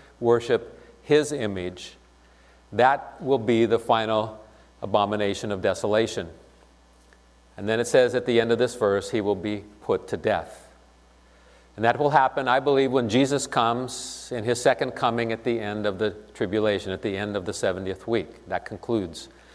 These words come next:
uh, the seventy weeks of Daniel.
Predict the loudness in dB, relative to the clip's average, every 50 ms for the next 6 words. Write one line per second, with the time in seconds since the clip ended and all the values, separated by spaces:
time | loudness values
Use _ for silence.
0 | -20 -20 -20 -20 -20 -20 _ _ _ -10 -8 -8 -8 -8 -10 -14 -18 -20 _ _
1 | _ _ -8 -4 -4 -2 0 0 0 0 -2 -4 -6 -6 -4 -4 -6 -6 -8 -10
2 | -12 -4 0 0 2 2 0 -4 -8 -10